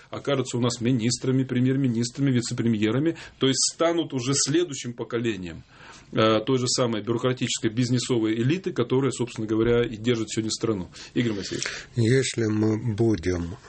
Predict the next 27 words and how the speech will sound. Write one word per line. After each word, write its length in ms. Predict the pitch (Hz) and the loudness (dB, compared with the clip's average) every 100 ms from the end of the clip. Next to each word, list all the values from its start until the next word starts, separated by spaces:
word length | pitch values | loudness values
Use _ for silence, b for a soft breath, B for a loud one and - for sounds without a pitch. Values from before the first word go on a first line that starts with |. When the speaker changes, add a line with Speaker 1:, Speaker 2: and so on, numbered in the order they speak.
| - | -10
Speaker 2:
на 540 | 117 107 104 101 98 98 | -4 0 0 0 0 -2
манер 580 | 104 104 107 104 92 92 | 2 4 4 4 0 -2
восьмидесятых 1080 | 95 95 - 110 98 104 - 104 - 98 82 | 0 0 2 2 2 0 0 -2 -2 -4 0
годов 640 | 104 92 90 76 - - - | -2 -2 -6 -8 -14 -20 -2
только 400 | 113 104 - 107 | 0 0 -2 -8
описывать 920 | - 104 - 104 - 95 85 90 - - - | -2 -2 0 0 0 -6 -6 -6 -8 -8 -2
эту 320 | 98 - 95 | -2 0 -2
элиту, 420 | 95 113 143 85 | 2 2 0 -6
как 300 | 76 92 - | -4 -4 0
описывали, 680 | 101 - 92 - 90 82 78 | -2 0 -2 -2 -4 -4 -6
э, 1040 | 76 - - - - - - - 107 95 87 | -8 -14 -18 -18 -18 -20 -20 -14 -8 -8 -8
в 80 | |
критическом 720 | - 135 139 104 - - - 92 | -4 -2 -2 -4 -4 -8 -8 -8
плане, 440 | 101 92 85 85 | -4 -4 -4 -4
э, 500 | 82 90 95 92 90 | -4 -4 -4 -6 -4
в 180 | 95 90 | -4 0
восьмидесятые 920 | 104 - 120 113 117 165 170 113 98 - | 2 4 2 2 0 -2 0 0 -2 -2
годы, 340 | 101 85 87 B B B B | -2 -2 -6 B B B B
то 140 | 120 | -2
точно 420 | 117 180 - 123 | 2 0 2 0
все 240 | 104 - 139 | 0 0 0
будет 420 | 113 123 120 - | 2 2 2 -2
так, 220 | 123 127 | -2 -2
как, 300 | - 104 - | -2 -4 0
э, 40 | 104 95 95 92 92 87 92 92 | -2 0 -2 -2 -2 -2 -2 2
вы 200 | 113 120 | 2 2
говорите. 680 | 107 92 87 - - - | 0 -2 -4 -6 -10 -14